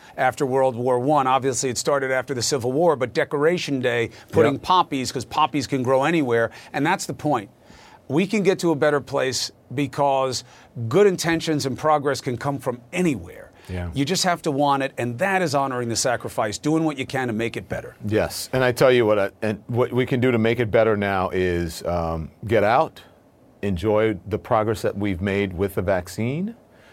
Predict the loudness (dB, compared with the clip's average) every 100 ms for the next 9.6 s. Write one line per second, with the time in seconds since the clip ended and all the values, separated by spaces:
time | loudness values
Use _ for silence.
0 | -20 -20 -4 2 2 4 2 2 2 0
1 | 0 -2 -8 -20 _ _ _ -2 0 0
2 | 0 -2 -2 -6 -6 -2 -2 2 0 2
3 | -2 -2 -2 2 2 2 2 0 0 -2
4 | 0 2 2 2 0 0 -2 -4 -4 -2
5 | -2 -4 -2 -2 0 0 0 -4 -8 -20
6 | -6 2 2 2 0 2 2 2 0 0
7 | 0 0 -2 -4 -10 -20 -12 -4 -2 -2
8 | -2 0 2 2 2 0 -2 -4 0 2
9 | 2 0 0 2 0